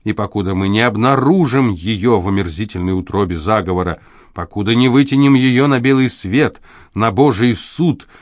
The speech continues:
и тысячекратно заслуженную кару,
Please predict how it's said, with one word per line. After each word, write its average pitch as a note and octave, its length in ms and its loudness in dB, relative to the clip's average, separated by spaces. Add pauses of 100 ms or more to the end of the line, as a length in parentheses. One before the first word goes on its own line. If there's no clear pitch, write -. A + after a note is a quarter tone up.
(200)
и D#3+ 140 -4 (220)
тысячекратно C#3+ 1080 -2
заслуженную F2 720 -4
кару, B2 500 -2